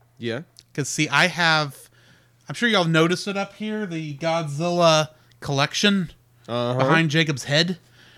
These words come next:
Speaker 1: It's a
Speaker 2: I
Speaker 1: very large head.
Speaker 2: And it's a very large collection.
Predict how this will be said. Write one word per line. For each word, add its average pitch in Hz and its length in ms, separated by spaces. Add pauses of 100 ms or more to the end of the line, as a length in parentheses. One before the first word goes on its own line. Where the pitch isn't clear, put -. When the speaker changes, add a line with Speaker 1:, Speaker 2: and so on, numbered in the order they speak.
(500)
Speaker 1:
It's 165 220
a 156 40
Speaker 2:
I - 40
Speaker 1:
very 139 220
large 110 300
head. 82 200 (1200)
Speaker 2:
And 151 140
it's 135 100
a 131 40
very 127 180
large 120 280
collection. 139 380